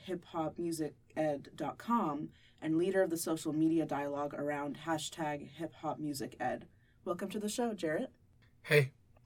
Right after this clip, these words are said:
Speaker 1: Let's jump right in. You're here at J M U as the College of Visual and Performing Arts Cultural Connections Artist in Residence. Um, make sure we got that right. Can you tell
Speaker 2: Mm-hmm.
Speaker 1: us a little bit about that and maybe how you found your way here to J M U?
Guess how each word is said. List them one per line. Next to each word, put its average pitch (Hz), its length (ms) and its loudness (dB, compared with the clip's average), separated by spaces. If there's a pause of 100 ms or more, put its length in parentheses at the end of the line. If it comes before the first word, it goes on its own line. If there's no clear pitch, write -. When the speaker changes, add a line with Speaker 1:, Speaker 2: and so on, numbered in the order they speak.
(240)
Speaker 1:
Let's 196 260 6
jump 208 260 8
right 170 200 8
in. 220 180 6 (140)
You're 233 160 6
here 262 220 8
at 208 120 10
J 214 160 6
M 202 100 6
U 185 360 4
as 165 300 4
the 156 460 2
College 196 380 10
of 180 80 4
Visual 170 280 4
and 170 80 0
Performing 156 520 0
Arts - 400 2 (240)
Cultural 214 460 4
Connections 180 760 2
Artist 165 440 4
in 147 120 0
Residence. 143 1000 -2
Um, - 460 -2 (480)
make 165 140 2
sure 170 120 4
we 156 80 4
got 139 160 2
that 139 160 4
right. 175 280 8
Can 226 140 6
you 156 160 12
tell 151 160 12
Speaker 2:
Mm-hmm. 254 80 12
Speaker 1:
us - 260 2
a 214 60 4
little 226 220 4
bit 220 120 4
about 220 280 8
that 226 280 6
and 175 200 4
maybe 185 180 4
how 180 140 2
you 170 100 4
found 160 260 2
your 156 120 0
way 147 160 0
here 147 180 -4
to 143 140 -14
J 147 180 -4
M 143 120 -6
U? 165 200 -4